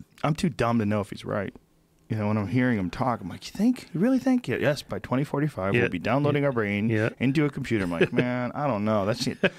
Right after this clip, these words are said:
Speaker 1: that shit seems close."
Speaker 2: Yeah.
Speaker 1: <laughs> It's twenty eighteen, man.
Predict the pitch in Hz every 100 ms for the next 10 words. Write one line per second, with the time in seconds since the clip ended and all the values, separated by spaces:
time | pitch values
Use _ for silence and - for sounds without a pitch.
0 | 226 - 135 - 123 - 92 80 - 127
1 | 127 113 - - 123 110 113 - - -
2 | 170 - - - 311 - 302 320 320 311
3 | 311 247 302 320 262 151 135 110